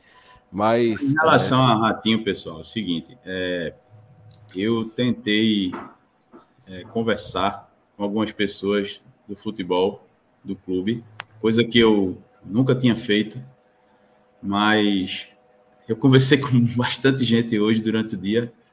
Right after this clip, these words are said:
Speaker 2: e num momento ali onde já tava, o horário já tava mais do que apertado, eu meio que, é, quebrei um pouquinho esse protocolo e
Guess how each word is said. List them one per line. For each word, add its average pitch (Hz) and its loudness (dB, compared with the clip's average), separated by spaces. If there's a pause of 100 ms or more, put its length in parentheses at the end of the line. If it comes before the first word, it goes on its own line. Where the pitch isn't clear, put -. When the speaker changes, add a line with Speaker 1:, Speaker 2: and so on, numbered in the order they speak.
(960)
Speaker 2:
e 131 6
num 135 6
momento 139 4
ali 135 4
onde 131 4
já 131 2
tava, 127 0 (1000)
o 123 -4
horário 120 4
já 120 0
tava 120 -2
mais 107 -2
do 139 -4
que 139 -2
apertado, 120 0
eu 117 -2
meio 110 -6
que, 113 -6 (1400)
é, 92 -12 (540)
quebrei 117 0
um 117 -4
pouquinho 113 -4
esse - -6
protocolo 113 -2
e 104 -4